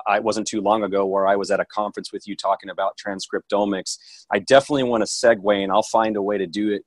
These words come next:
uh, of how we get into the field. But I'm, I'm curious then,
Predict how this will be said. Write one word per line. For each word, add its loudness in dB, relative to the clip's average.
uh, 0
of -4
how 4
we -8
get -4
into -8
the -14
field. 0
But 2
I'm, 0
I'm -6
curious -2
then, -2